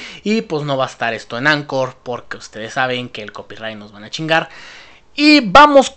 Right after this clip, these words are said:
con canciones de marranos, señores. Nos vamos a poner marranos en este pinche pedo.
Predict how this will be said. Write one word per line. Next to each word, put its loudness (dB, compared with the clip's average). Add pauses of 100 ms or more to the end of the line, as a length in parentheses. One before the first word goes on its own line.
(100)
con 6
canciones 2
de 2
marranos, 6
señores. 2
Nos -2
vamos 2
a -2
poner 4
marranos 6
en -8
este -10
pinche -6
pedo. 4